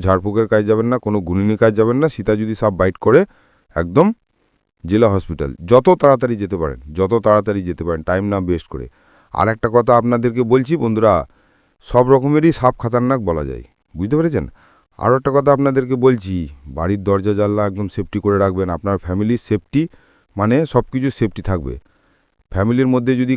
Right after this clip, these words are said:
কাউকে কেড়ে দেয়, তো কী অবস্থা হবে জানেন তো? বাড়িটা কত অশান্তির মধ্যে পড়ে যাবে। তো তাই জন্য আপনাদেরকে বলছি বন্ধুরা, আপনার বাড়ি কি আপনারা সেফটি রাখার জন্য বাড়ির মধ্যে একদম পাতলা তারের নেট দিয়ে জানলাকে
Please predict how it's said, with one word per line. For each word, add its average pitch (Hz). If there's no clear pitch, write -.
কাউকে 120
কেড়ে 110
দেয়, 101
তো 113
কী 120
অবস্থা 110
হবে 101
জানেন 101
তো? 135
বাড়িটা 101
কত 110
অশান্তির 110
মধ্যে 98
পড়ে 95
যাবে। 65
তো -
তাই 92
জন্য 107
আপনাদেরকে 104
বলছি 123
বন্ধুরা, 117
আপনার 101
বাড়ি 95
কি 160
আপনারা 95
সেফটি 110
রাখার 107
জন্য 117
বাড়ির 107
মধ্যে 117
একদম 131
পাতলা 123
তারের 120
নেট 151
দিয়ে 113
জানলাকে 101